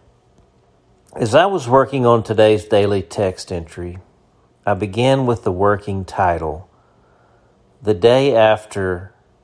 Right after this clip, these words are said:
the Day After, the Day of Pentecost." It is Tuesday, after all,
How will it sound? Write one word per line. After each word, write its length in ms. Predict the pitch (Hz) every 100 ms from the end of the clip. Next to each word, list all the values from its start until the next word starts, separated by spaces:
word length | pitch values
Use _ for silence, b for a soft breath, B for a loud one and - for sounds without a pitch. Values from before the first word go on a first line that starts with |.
| _ _ _ _
the 100 | -
Day 340 | 92 98 90 92
After, 760 | 110 143 127 - 95 73 - - _ _ _ -
the 200 | - 80
Day 260 | 90 82
of 160 | 80 -
Pentecost." 840 | 98 80 - 73 73 73 - - - _ _ _ _ b b b b b b b 127
It 100 | 139
is 220 | 180 175
Tuesday, 560 | - 170 135 123 101
after 420 | 92 87 - 104 90
all, 480 | 85 85 92 107